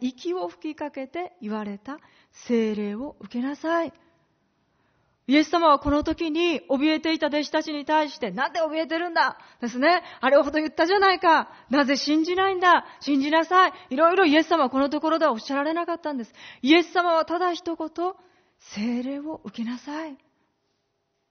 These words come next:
聖霊を受けなさい。」そのようにイエス様がこの弟子たちに対して、恐怖のただ中に置かれている、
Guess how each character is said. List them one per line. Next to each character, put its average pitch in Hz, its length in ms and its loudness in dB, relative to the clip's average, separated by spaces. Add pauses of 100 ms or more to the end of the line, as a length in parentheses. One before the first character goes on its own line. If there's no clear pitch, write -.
(140)
聖 240 400 -6
霊 262 160 -6
を 294 260 -12
受 214 100 -16
け 247 140 -8
な 262 80 -6
さ 294 300 -10
い。」 320 60 -16 (1500)
そ 262 160 -6
の 254 160 -2
よ 254 180 -4
う 226 60 -6
に 311 260 -6 (220)
イ 233 100 0
エ 247 60 2
ス 247 80 -8
様 254 280 -6
が 320 220 -4
こ 294 160 -4
の 269 80 2
弟 247 160 0
子 240 140 -6
た 294 100 -4
ち 294 140 -10
に 277 100 -8
対 311 240 -6
し - 140 -16
て、 233 140 -12 (320)
恐 320 200 2
怖 311 140 -4
の 302 100 0
た 294 140 -6
だ 320 120 0
中 381 260 0
に 339 200 -2 (240)
置 277 100 0
か 311 120 2
れ 311 140 -2
て 302 260 -4
い - 20 -8
る、 370 220 -6